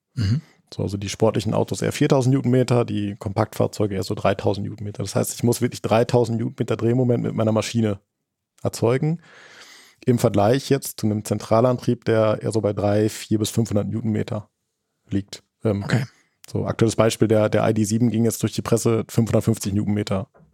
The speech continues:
Speaker 2: E-Maschinendrehmoment.
Speaker 1: Mhm.
Speaker 2: Das ist so das, was es heute gibt. Und, ähm, jetzt ist es so, dass das, das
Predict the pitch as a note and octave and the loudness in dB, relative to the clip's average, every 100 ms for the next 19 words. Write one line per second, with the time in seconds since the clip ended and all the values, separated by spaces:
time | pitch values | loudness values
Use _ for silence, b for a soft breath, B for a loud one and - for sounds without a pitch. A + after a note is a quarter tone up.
0 | _ D3 A#2+ G#2+ - G2+ A2 G#2 G2 G2 | _ -2 2 2 2 2 2 2 -2 -6
1 | A2 A2 - - G#2+ G#2+ - - - G#2+ | -6 -6 -6 -4 -4 -4 -6 -8 -6 -6
2 | G2+ G2+ - - _ _ B B B B | -4 -6 -10 -16 _ _ B B B B
3 | B B B B B B B B2 A#2 - | B B B B B B B 2 2 0
4 | b b b b b _ - A#2 A2 - | b b b b b _ 0 2 2 0
5 | _ _ _ _ _ _ _ - B2 D3+ | _ _ _ _ _ _ _ -6 -2 0
6 | C#3 C#3 C3 B2+ - A2+ - _ _ - | 0 2 2 2 0 -6 -8 _ _ -6
7 | G#2+ - | -6 -8